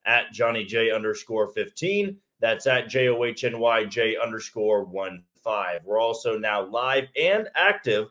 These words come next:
on our TikTok and Instagram accounts. You can catch us on there at locked underscore on underscore royals.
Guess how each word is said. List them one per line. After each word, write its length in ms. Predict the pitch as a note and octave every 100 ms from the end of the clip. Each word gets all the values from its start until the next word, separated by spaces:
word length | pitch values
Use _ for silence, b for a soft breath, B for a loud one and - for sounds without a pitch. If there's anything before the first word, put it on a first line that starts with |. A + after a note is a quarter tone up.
| _ _ -
on 160 | G#2+
our 160 | G#2 G2
TikTok 560 | C#3 C3 - A#2+ A#2
and 100 | G#2+
Instagram 520 | G2+ G#2 G2 F2+ F2+ E2
accounts. 480 | - C3+ C#3+ B2+
You 60 | -
can 120 | G2+
catch 380 | - A2+ A2 -
us 160 | G#2+ A2
on 200 | G2+ G#2
there 400 | G#2+ A2 - A#2+
at 260 | B2+ B2+ A#2
locked 400 | A#2 A2+ - - _ _
underscore 800 | G#2 G#2+ G#2 - G2+ G2 F#2+ -
on 300 | F#2 F#2 F#2 -
underscore 560 | F2 F2 - F2+ E2 D#2+
royals. 640 | F2 B2 B2+ G2+ D2